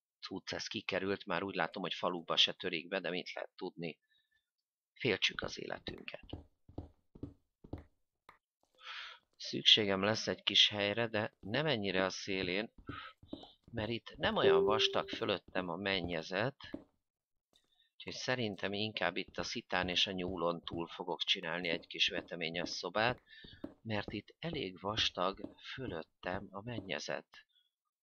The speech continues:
Olyan miért foglalkoztat ez engem ennyire? Érceket se igazán ütök ki. Ö,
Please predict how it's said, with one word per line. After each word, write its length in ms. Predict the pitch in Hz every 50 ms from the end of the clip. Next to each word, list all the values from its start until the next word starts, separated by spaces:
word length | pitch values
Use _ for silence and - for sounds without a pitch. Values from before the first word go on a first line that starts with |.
| -
Olyan 180 | - - 87 92
miért 320 | 104 110 131 143 135 -
foglalkoztat 800 | - 87 87 90 - - 80 - - 78 78 - - 85 - -
ez 120 | 87 80
engem 340 | - 87 85 85 85 92 87
ennyire? 560 | 90 92 90 85 - - 50 - - - - _ _ _ _ - _ _ _ _ _ _ _ _ _ _ _ _ _ _ _ _ _ _ _ _ _ _ _ _ _ _ _ _ _ _ _ _ _ _ _ _ _ _ _ _ _ _ _ _ _ _ _ _ _ _ _ _ _ _ - - - - - - - - -
Érceket 580 | - - 139 156 - - - 110 - - 104 -
se 200 | - - - 107
igazán 600 | 107 107 110 104 101 110 107 98 101 104 - -
ütök 340 | 104 - - - 98 92 - _ _
ki. 380 | - - 98 98 110 127 - _ _ _ _ _ _ _ _ _ _ _ -
Ö, 560 | 95 95 98 98 95 95 98 98 95 95